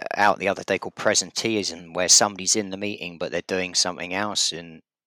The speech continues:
you know, is, is, are they listening in? Are they doing something? Are they sharing notes between each other about stuff which you'd obviously see and stuff in the meeting? So it's always interesting,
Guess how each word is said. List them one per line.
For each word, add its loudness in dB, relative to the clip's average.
you -10
know, -6
is, -6
is, 4
are 0
they -6
listening -4
in? -8
Are -12
they -8
doing -6
something? -8
Are 0
they 0
sharing 4
notes 2
between -6
each -2
other 2
about 2
stuff 0
which -6
you'd -10
obviously -8
see -6
and -14
stuff -10
in -18
the -14
meeting? -10
So -4
it's -2
always 0
interesting, -4